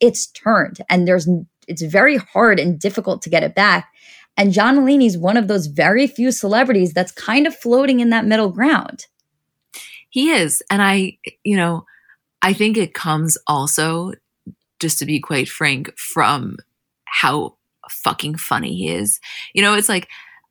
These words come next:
Speaker 2: aside from the fact that people do believe that he's a good person and, and the list of a million things, I think it's also like, this guy just makes me laugh so goddamn hard. How am I not gonna root for him? I, you know, in its simplest form, which I know is not any sort of an eloquent statement, but I do think there's truth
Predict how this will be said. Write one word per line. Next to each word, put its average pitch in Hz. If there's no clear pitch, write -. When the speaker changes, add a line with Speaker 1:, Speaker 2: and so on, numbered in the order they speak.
Speaker 2:
aside 262
from 269
the 220
fact 180
that 180
people 170
do 160
believe 156
that 160
he's 156
a 156
good 147
person 143
and, 143
and 156
the 151
list 165
of 151
a 151
million 143
things, -
I -
think 233
it's 226
also 185
like, 147
this 226
guy 233
just 180
makes 190
me 170
laugh 175
so 190
goddamn 160
hard. 160
How 208
am 240
I 220
not 180
gonna 143
root 139
for -
him? -
I, -
you 202
know, 214
in 208
its 202
simplest 190
form, 151
which 139
I 170
know 185
is 156
not -
any 180
sort 175
of 170
an 160
eloquent 160
statement, 151
but 151
I 160
do 202
think 214
there's 151
truth 147